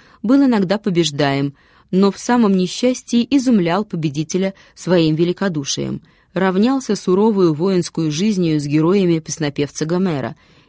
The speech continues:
и, снося терпеливо свирепость непогод, труды изнурительные и всё ужасное для неги, показал русским воинам, чем могут они во всё время одолевать неприятелей.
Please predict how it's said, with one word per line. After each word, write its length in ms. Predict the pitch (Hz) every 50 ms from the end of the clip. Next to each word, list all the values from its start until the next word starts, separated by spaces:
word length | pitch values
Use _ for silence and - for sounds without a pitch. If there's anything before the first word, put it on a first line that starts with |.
| - -
и, 100 | 214 202
снося 460 | - - 202 196 196 - 269 277 262
терпеливо 540 | - - 180 - - 180 175 196 202 170 156
свирепость 540 | - - 160 165 165 165 160 147 143 -
непогод, 580 | 165 160 156 - 156 151 147 156 190 214 - _ _ _ - _ _ _ -
труды 400 | - 175 175 165 165 220 226 220
изнурительные 840 | 185 175 165 160 156 175 190 - - 165 147 139 143 135 131 131 - _ - _ -
и 100 | - 202
всё 260 | - - - 247 240
ужасное 600 | 214 190 156 180 180 170 160 - - 143 143 143
для 200 | 139 147 147 147 156
неги, 400 | 175 208 226 220 160 143 123 - _ _ _ _ _ _ _
показал 540 | - 240 240 254 247 226 196 202 185 165 160
русским 420 | 160 165 160 - - - 143 147
воинам, 460 | 143 185 226 247 240 233 240 240 220 - _ _ _ _ _ -
чем 240 | - 285 294 294
могут 500 | 247 202 180 190 220 233 202 214 - - -
они 320 | 151 156 156 170 185 190
во 120 | 160 151 143
всё 240 | - - - 151
время 380 | 135 147 170 208 226 233 240 226
одолевать 560 | - 170 156 160 147 143 147 139 139 139 -
неприятелей. 760 | 170 160 - 170 160 147 135 117 - - - - - 135 -